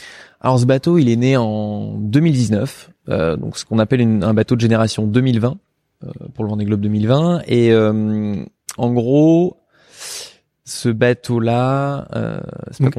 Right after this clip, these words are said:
Speaker 2: un
Speaker 1: compliqué.
Speaker 2: an avant, il sort un, euh, qu'un an avant.
Speaker 1: Ouais, il sort pour la Transat Jacques Vabre deux mille dix-neuf, ouais.
Speaker 2: Ok.
Speaker 1: Il est
Speaker 2: C'est pas
Speaker 1: flan.
Speaker 2: court, ça, pour,
Speaker 1: Ouais,
Speaker 2: euh,
Speaker 1: un peu, ouais,
Speaker 2: un
Speaker 1: ouais,
Speaker 2: peu, ouais.
Speaker 1: c'est un... Bah, surtout avec un covid derrière.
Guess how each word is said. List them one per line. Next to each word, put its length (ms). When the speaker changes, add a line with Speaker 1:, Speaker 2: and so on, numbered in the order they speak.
Speaker 2:
un 60
Speaker 1:
compliqué. 160
Speaker 2:
an 100
avant, 260
il 180
sort 180
un, 260
euh, 320
qu'un 260
an 100
avant. 180
Speaker 1:
Ouais, 260
il 80
sort 160
pour 120
la 100
Transat 380
Jacques 200
Vabre 300
deux 100
mille 140
dix-neuf, 480
ouais. 120
Speaker 2:
Ok. 200
Speaker 1:
Il 160
est 200
Speaker 2:
C'est 120
pas 100
Speaker 1:
flan. 100
Speaker 2:
court, 360
ça, 160
pour, 300
Speaker 1:
Ouais, 60
Speaker 2:
euh, 120
Speaker 1:
un 60
peu, 320
ouais, 160
Speaker 2:
un 60
Speaker 1:
ouais, 60
Speaker 2:
peu, 160
ouais. 40
Speaker 1:
c'est 140
un... 100
Bah, 140
surtout 240
avec 120
un 80
covid 220
derrière. 440